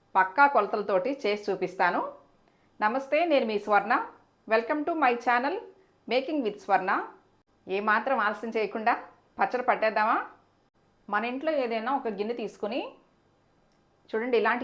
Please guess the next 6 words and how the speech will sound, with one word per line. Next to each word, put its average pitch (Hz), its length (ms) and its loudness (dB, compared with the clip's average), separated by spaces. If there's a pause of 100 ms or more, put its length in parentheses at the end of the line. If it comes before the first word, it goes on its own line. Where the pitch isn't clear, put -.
గిన్నె 208 200 -2
తీసుకుని 202 360 -4 (680)
ఈ - 20 0 (100)
ముక్కల్ని 254 440 2
కొలుసుకోవాలి. 190 580 4 (760)
నాకు 220 240 2